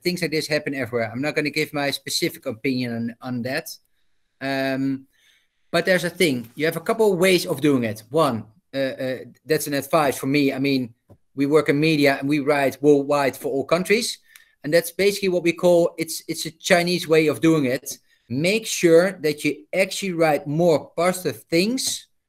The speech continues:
than negative things about it. And that will actually make sure that the pedophilia will, in the end, drop down, uh, a little bit. Uh, if it would, uh, have an effect,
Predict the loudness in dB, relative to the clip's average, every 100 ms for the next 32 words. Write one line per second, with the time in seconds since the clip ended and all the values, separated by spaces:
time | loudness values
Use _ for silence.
0 | _ _ -10 -2 -2 0 2 2 2 -2
1 | -6 -6 -8 -6 -10 -10 -10 -12 -14 -16
2 | -18 _ _ _ _ _ _ _ _ -6
3 | -4 -2 0 2 2 2 0 -2 -4 -2
4 | -2 -2 -2 2 4 4 2 -2 0 0
5 | -4 -12 -12 -2 0 2 0 0 2 4
6 | 4 2 2 0 0 -4 -2 0 0 -2
7 | -10 -4 -4 -2 -4 -4 -4 -6 -8 -8
8 | -8 -8 -6 -6 -8 -10 -12 _ _ _
9 | _ _ _ -8 -6 -4 2 2 2 2
10 | 2 0 -14 -6 -4 -2 0 0 -2 -6
11 | -6 2 4 2 -2